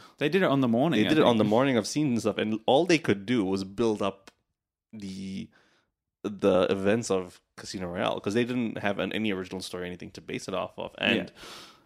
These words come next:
Speaker 2: you know, you see it from the moment, uh, Quantum of Solace starts. It's minutes after the ending of, uh, Casino Royale.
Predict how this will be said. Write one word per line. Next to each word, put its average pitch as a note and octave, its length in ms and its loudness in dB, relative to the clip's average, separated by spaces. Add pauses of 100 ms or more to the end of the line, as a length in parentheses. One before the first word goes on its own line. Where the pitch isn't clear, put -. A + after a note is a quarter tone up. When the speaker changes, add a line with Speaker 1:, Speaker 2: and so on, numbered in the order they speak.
(200)
Speaker 2:
you A2 120 0
know, G2+ 320 4 (460)
you A2+ 220 4
see D3 140 4
it C3 80 2
from G#2 120 0
the F#2+ 80 2
moment, G2+ 600 2 (260)
uh, F2+ 240 -2
Quantum G#2 360 -2
of F#2 60 -6
Solace F#2+ 260 -2
starts. F#2+ 340 -2
It's F2+ 160 -6
minutes G2+ 800 0
after F#2+ 260 -2
the F#2 180 -6
ending F2 340 -8 (220)
of, D#2 240 -10
uh, - 260 -10
Casino - 340 -14
Royale. D#2+ 320 -8